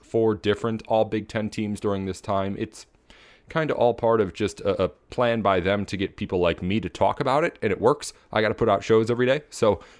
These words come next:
if they're gonna give me the excuse, I'm gonna take it and get a chance to talk about some of the best of the best in Minnesota football. But it, it is just kinda all that. So when Minnesota has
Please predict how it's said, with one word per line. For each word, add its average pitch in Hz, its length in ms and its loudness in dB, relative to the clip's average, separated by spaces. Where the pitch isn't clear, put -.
if 113 300 -4
they're 120 120 2
gonna 110 180 0
give 120 180 0
me 120 100 0
the 110 140 0
excuse, 131 560 -6
I'm 107 180 -2
gonna 104 160 -2
take - 380 -4
it 147 180 -4
and 92 220 -4
get 107 120 0
a 104 40 -4
chance 117 360 -2
to - 60 -20
talk 107 240 0
about 113 220 0
some 123 160 -4
of 117 60 -2
the 113 40 2
best 113 340 0
of 117 60 -6
the 113 80 -2
best 107 360 0
in 110 180 -2
Minnesota 110 400 0
football. 127 500 0
But 127 120 2
it, 110 200 -4
it 120 280 0
is 110 140 2
just - 360 -6
kinda 107 240 2
all 92 240 2
that. 82 260 2
So 101 140 2
when 95 220 0
Minnesota 123 400 2
has 92 180 -2